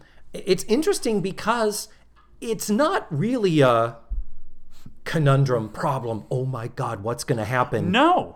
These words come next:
Speaker 2: it's not.
Speaker 1: Other than this just, this got more serious.
Speaker 2: Yeah.
Speaker 1: Not necessarily problematic. So
Speaker 2: Yeah.
Speaker 1: I, I almost like that too, because so
Speaker 2: Mm-hmm.
Speaker 1: much of eighties sitcoms is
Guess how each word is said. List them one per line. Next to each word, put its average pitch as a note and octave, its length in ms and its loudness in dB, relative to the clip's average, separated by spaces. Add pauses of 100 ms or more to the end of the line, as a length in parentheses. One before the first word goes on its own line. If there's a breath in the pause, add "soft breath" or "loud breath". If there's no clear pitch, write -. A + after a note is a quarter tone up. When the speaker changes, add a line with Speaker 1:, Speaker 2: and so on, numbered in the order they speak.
Speaker 2:
it's - 180 -10
not. F#3 380 -2
Speaker 1:
Other F3+ 240 4
than G3 280 2 (120 loud breath)
this A3+ 200 2
just, - 240 -2 (100)
this A3+ 200 6
got F3+ 260 4
more C3+ 420 6
serious. F#3 1300 0
Speaker 2:
Yeah. D3 260 -2 (600)
Speaker 1:
Not A3+ 260 2
necessarily F#3+ 580 2
problematic. E3+ 920 2
So D3 300 4 (260 loud breath)
Speaker 2:
Yeah. - 80 -2
Speaker 1:
I, F3 180 4
I - 20 4
almost A3+ 420 4
like F#3+ 220 2
that A3 180 2
too, B3 160 2
because E3 320 2
so F3 120 0
Speaker 2:
Mm-hmm. C3+ 60 4
Speaker 1:
much C#3 180 2
of C3+ 80 0
eighties A#2+ 300 -2
sitcoms A#2 540 -2
is A2 260 -2